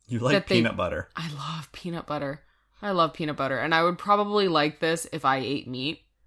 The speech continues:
Speaker 2: So I'm, I'm cool with it. Um, but I like that they chose this because mafe is a common West African dish. But they made it a little bit different because it's typically made with beef, chicken, or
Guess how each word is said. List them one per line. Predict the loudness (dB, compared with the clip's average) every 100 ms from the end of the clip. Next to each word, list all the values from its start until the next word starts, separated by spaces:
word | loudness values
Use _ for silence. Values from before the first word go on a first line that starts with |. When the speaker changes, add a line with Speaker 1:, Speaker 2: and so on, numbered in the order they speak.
| _ -12
Speaker 2:
So | -6 0 2 4 2 0 -4 -10 _ _ _ _ _ 2
I'm, | 2 4
I'm | 2
cool | 2 -2 -2
with | -6
it. | -12 _ _ -2
Um, | 2 4 4 0 -6 _ _ _ _
but | 4 6
I |
like | 6 6
that | 2 2
they | 0
chose | 0 2 4 4
this | 2 0 0
because | -8 -10 -2 2 2 2 -2 -10 _ _ _ _ 0
mafe | 6 6 6 2 2 0
is | -2
a | -2
common | -6 -2 2 4 2 4
West | 4 2 -4
African | -4 -4 -4 -6
dish. | 0 0 0 -6 -12 -14 _ _ _ 0
But | 4
they | 8 8
made | 6
it | 6
a | 8
little | 6 6
bit | 2
different | 2 0 0
because | -2 -4 -6
it's | -6 -8
typically | -6 -4 2 2
made | 4 2 2 -2 -6 -8
with | 0 0 0 -12 -12
beef, | -4 -2 -2 -6
chicken, | -4 0 0 -2 -2
or | -6 -6